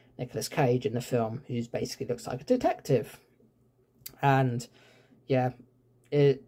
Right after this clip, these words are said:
I've not read the Noir comics, but I've heard they're really good. Gives a sort of interesting take on Marvel characters, but, you know, anything that looks different to the mainstream Marvel characters is always a great thing to read.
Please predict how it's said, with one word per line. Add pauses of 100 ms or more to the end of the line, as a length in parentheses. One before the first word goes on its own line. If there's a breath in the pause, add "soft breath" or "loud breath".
(100)
I've
not
read
the
Noir
comics,
but
I've
heard
they're
really
good. (220)
Gives
a
sort
of
interesting (580 loud breath)
take
on (140)
Marvel
characters,
but,
you
know,
anything
that
looks
different
to
the
mainstream (180)
Marvel
characters
is
always
a
great (260)
thing
to
read.